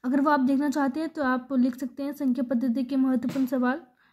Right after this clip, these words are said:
by रूमी अयास, तो आपको वीडियो आ जाएगा, तो आप देख सकते हैं, ठीक है ना। इसमें मैं चार क्वेश्चन करवाऊँगी और दो क्वेश्चन मैं और इंपॉर्टेंट करवाऊँगी, वो बाद में। देखो बच्चों, आज एडमिट कार्ड भी आ गया है नवोदय विद्यालय का।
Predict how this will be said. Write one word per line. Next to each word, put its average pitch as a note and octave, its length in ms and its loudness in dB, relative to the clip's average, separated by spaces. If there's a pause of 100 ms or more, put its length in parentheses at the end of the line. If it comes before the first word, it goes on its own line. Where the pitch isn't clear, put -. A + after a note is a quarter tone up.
by B3+ 180 2
रूमी C4 240 4
अयास, C4 520 -4
तो C#4+ 80 -4
आपको A#3+ 300 -2
वीडियो B3 280 2
आ B3 80 2
जाएगा, C4+ 260 0
तो C4+ 100 -4
आप A#3+ 100 -2
देख A#3 200 0
सकते A3 260 -4
हैं, A3+ 80 0
ठीक C#4+ 220 -6
है C#4 60 -2
ना। - 140 -4 (640)
इसमें E4 240 -2
मैं F4+ 100 0
चार D4+ 240 0
क्वेश्चन D#4+ 280 -4
करवाऊँगी C#4+ 480 2
और D#4+ 80 2
दो C4+ 220 2
क्वेश्चन E4 280 -6
मैं E4 240 -4
और C4+ 220 0
इंपॉर्टेंट D4 460 -2
करवाऊँगी, B3 440 0
वो D#4 120 -2
बाद A3+ 260 2
में। C4+ 240 0 (920)
देखो D#4+ 280 -2
बच्चों, F4 300 -2
आज D#4 200 6
एडमिट C#4+ 240 2
कार्ड C#4+ 200 0
भी D#4 80 0
आ C#4+ 140 2
गया C#4 200 -2
है E4 200 -4 (220)
नवोदय C4 300 2
विद्यालय C4 400 0
का। F#4 180 -12